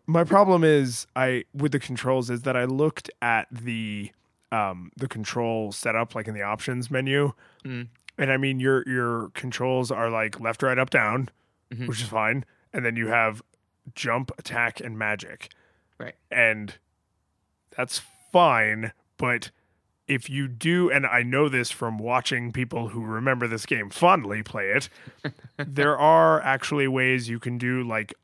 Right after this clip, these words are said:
Speaker 1: other types of attack by, like, doing things with the joystick at the right time.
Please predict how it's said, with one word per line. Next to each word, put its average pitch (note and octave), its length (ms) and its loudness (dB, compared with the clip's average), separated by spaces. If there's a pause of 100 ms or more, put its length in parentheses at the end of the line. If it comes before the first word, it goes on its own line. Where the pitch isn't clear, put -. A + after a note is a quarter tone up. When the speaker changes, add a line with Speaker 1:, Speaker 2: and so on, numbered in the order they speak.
Speaker 1:
other A#2+ 580 -2 (400)
types B2+ 360 -4
of C3+ 100 0
attack B2+ 560 -6 (400)
by, A2 140 -2
like, G#2+ 360 -6 (360)
doing A2+ 400 -4 (800)
things A#2+ 400 -4
with A2+ 140 -8
the G2+ 60 -18
joystick C3 500 0
at D#3 80 0
the D#3 60 0
right D#3 200 2
time. F#3 400 4